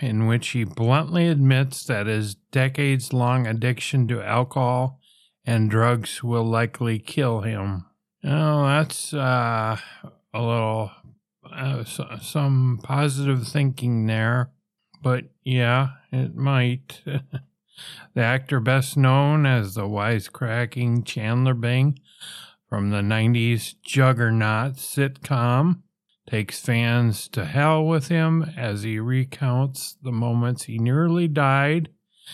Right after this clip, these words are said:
and was consuming fifty-five Vicodin tablets and a quart of vodka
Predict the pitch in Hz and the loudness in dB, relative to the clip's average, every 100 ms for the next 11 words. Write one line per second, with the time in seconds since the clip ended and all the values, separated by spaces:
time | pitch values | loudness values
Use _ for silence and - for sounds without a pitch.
0 | - - _ 113 113 113 107 - - 156 | -20 -20 _ 0 2 2 0 -6 -6 0
1 | 139 - - 190 180 185 185 180 - - | 2 0 -2 2 4 4 4 2 -2 -2
2 | 165 - - 190 - 170 147 151 156 147 | -2 -2 -4 -4 0 2 4 2 0 -2
3 | - 139 135 139 131 135 139 135 - _ | -2 0 0 -2 -2 2 2 0 -6 _
4 | _ - 139 127 127 131 135 131 - - | _ -4 0 2 2 2 2 -2 -10 -18
5 | _ _ - 127 113 98 156 135 135 135 | _ _ -8 -4 -4 -6 -6 -6 -4 -4
6 | 117 127 120 120 - 123 117 | -2 0 0 -2 -4 -4 -4